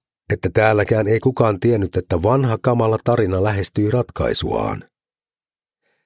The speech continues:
He ohittivat puiston, jonka pieni puukioski oli puoliksi eriväristen koristeköynnösten ja lamppujen peitossa. Valaistu rusoposkinen joulupukki huiskutteli hymyillen koristeporon vieressä. Rolf heilautti kättään,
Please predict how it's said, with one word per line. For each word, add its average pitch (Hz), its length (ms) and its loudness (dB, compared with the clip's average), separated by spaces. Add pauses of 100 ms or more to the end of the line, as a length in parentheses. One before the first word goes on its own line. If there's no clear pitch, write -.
(140)
He 143 80 6
ohittivat 143 520 4
puiston, 87 480 0 (280)
jonka 98 240 0
pieni 104 280 2
puukioski 101 720 0
oli 101 220 0
puoliksi 104 520 0
eriväristen 113 720 0
koristeköynnösten - 1080 -2 (180)
ja 92 120 0
lamppujen 104 480 0
peitossa. - 540 -4 (1080)
Valaistu 113 480 4
rusoposkinen 107 840 0
joulupukki 104 640 0
huiskutteli 95 600 -2
hymyillen 95 500 0
koristeporon 101 760 -2
vieressä. - 500 -4 (1040)
Rolf 113 260 2
heilautti 104 420 2
kättään, 65 560 -2